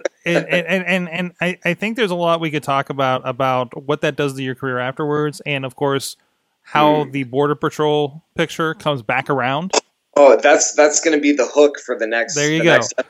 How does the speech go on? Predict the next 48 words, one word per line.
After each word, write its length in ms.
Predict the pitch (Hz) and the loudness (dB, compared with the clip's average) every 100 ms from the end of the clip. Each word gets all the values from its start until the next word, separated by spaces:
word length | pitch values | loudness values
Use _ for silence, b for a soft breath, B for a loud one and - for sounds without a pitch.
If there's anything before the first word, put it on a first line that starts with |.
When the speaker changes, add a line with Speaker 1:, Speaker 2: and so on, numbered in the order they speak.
| _ | _
Speaker 2:
So 380 | - - 202 190 | -2 6 8 8
Speaker 1:
There 220 | 190 185 | 8 6
we 160 | 123 - - - | 4 0 -6 -4
go. 80 | 165 | 0
Speaker 2:
let's 280 | 165 240 - | 2 2 0
cap 340 | - 269 233 | 0 0 0
it 140 | 185 139 | -2 0
there. 640 | 160 147 135 127 127 - | 2 4 2 0 -2 2
Um, 380 | 151 147 147 147 | 4 4 0 -2
uh, 80 | 170 | -4
just 260 | 160 208 - | -2 -4 -6
very 320 | 151 202 269 | -4 0 0
briefly, 440 | 196 175 165 160 165 | 0 0 0 -4 -2
I, 260 | 175 175 | -2 0
I, 40 | 190 | -2
you 180 | 185 | -2
know, 60 | 196 | -2
I, 120 | 185 | -2
we 180 | 180 180 | -4 -6
would 100 | 190 | -4
like 160 | 202 208 | -4 -6
to 80 | |
do 220 | 190 185 180 | -6 -6 -4
kind 200 | 185 175 | -4 -4
of 60 | |
closing 300 | - 175 160 | -2 -2 -2
questions. 420 | 151 165 156 165 151 | -2 -2 -2 -4 -8
I'm 100 | 156 | -6
not 120 | 165 | -6
gonna 140 | 175 | -6
give 120 | 160 | -6
you 60 | 156 | -6
the 80 | 147 | -6
typical 440 | - - - 139 | -6 -8 -8 -6
ones. 400 | 135 135 135 - b b b 147 | -2 -4 -6 -14 b b b -6
Um, 240 | 131 135 | -4 -2
I 20 | |
don't 140 | 165 156 | -4 -4
know 80 | |
if 80 | 143 | -6
we 160 | 143 143 | -6 -6
even 140 | 139 | -4
did 120 | 139 | -4
them 100 | 131 | -4
when 140 | 131 131 | -6 -8
you're 160 | 127 | -6
on 160 | 131 127 | -4 -4
last, 380 | 127 123 131 | -4 -4 -6